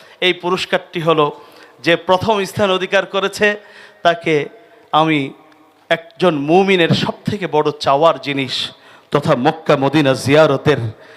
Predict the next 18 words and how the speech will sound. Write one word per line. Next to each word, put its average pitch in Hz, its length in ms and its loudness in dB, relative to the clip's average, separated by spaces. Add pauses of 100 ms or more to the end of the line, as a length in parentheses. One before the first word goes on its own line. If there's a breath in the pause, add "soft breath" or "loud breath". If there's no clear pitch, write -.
(160 loud breath)
এই 151 140 2
সুযোগ, 175 320 2
আমি 226 180 0
ওয়াদা 233 340 4
দিয়েছিলাম, 208 640 0 (340 loud breath)
আমি 185 200 0
ছাত্রদেরকে 202 580 -4
বলেছিলাম, 180 460 -2
"আমি 175 180 2
যেই 180 160 -2
প্রতিশ্রুতি 190 600 -8
দিচ্ছি, 226 420 -8 (380 loud breath)
আমার 160 280 0
রব 214 240 2
যদি 226 240 -2
আমাকে 180 500 0
সাহায্য 165 500 -4
করেন, 139 320 -2